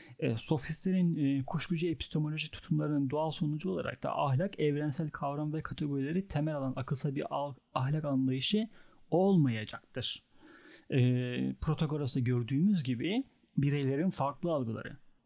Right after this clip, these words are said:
toplumların da farklı yordamlara sahip olması anlamına gelecektir. E, yoksa sofistler için akıl daha çok böyle bireyin tikel ilgi ve çıkarlarına hizmet etmesi gereken teknik bir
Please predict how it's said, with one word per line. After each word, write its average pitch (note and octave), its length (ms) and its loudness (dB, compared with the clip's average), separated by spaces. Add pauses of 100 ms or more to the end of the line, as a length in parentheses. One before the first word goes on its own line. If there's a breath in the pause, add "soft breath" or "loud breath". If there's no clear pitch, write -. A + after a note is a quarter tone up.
(120)
toplumların C#3 520 2
da F3 80 -2
farklı C#3+ 340 -2
yordamlara C3 560 0
sahip C#3+ 360 -2
olması C3+ 560 0 (120)
anlamına A#2 460 2
gelecektir. G#2+ 680 -4 (440 soft breath)
E, - 100 -6
yoksa C3 480 -2
sofistler E3 440 0
için C#3+ 160 -4
akıl D#3 240 -4
daha F#3 140 -2
çok D3 260 -2 (320 loud breath)
böyle B2 280 0 (840)
bireyin D3+ 340 8 (100)
tikel D3+ 500 4
ilgi C3 320 2
ve B2+ 120 -2
çıkarlarına B2+ 520 2
hizmet C#3 460 2
etmesi B2+ 400 -2
gereken D#3 480 -2
teknik - 440 0
bir - 200 -2